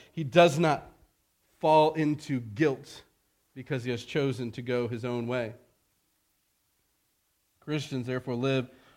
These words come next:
obedience as God defined it. We are to choose to be blameless before him. We are to choose to keep ourselves from guilt by obeying him.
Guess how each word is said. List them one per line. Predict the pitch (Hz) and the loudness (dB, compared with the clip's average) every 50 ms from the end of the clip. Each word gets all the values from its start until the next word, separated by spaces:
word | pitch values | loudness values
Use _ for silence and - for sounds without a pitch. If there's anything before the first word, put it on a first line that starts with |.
| _ - | _ -12
obedience | 127 123 120 139 143 143 131 123 123 120 - 131 | -8 -4 0 0 2 2 2 0 -2 -4 -8 -10
as | 120 107 | -12 -10
God | - 139 123 127 127 127 127 120 120 113 - | -6 -4 -2 0 0 0 0 -2 -6 -12 -14
defined | 127 117 - - 135 127 123 127 107 | -14 -12 -8 -6 -4 -4 -2 -4 -4
it. | 107 95 - - - - _ _ _ _ _ _ _ _ _ _ _ _ _ _ _ _ _ _ _ _ _ _ _ _ _ _ _ _ _ - | -6 -8 -12 -18 -20 -20 _ _ _ _ _ _ _ _ _ _ _ _ _ _ _ _ _ _ _ _ _ _ _ _ _ _ _ _ _ -14
We | 127 131 | -10 -8
are | 131 131 | -8 -8
to | - 127 | -8 -10
choose | 107 - - 143 139 135 131 127 - | -12 -6 -4 -2 0 0 0 -2 -4
to | - 127 | -8 -8
be | 120 117 110 | -6 -6 -6
blameless | 113 123 127 131 131 135 123 117 110 | -6 -4 -2 0 0 0 0 -2 -6
before | - 123 104 - 135 127 123 | -8 -14 -12 -8 -8 -6 -6
him. | 131 117 117 | -6 -6 -6
We | 123 123 | -4 -6
are | 120 | -6
to | 113 - 127 | -6 -10 -14
choose | - - 151 147 143 135 113 | -10 -6 -2 -2 0 -2 -2
to | 123 | -6
keep | 117 - 139 139 131 | -10 -8 -8 -8 -8
ourselves | 131 120 110 - 147 131 127 127 127 | -8 -8 -8 -4 -4 -2 -2 -4 -6
from | - 135 123 120 | -6 -10 -8 -6
guilt | 113 139 135 131 127 127 | -2 -2 -2 -2 -2 -4
by | 123 120 120 | -6 -4 -4
obeying | 123 120 107 135 131 131 139 143 135 117 | -4 -4 -2 -2 -2 0 0 -2 -2 -4
him. | 127 120 117 | -6 -8 -10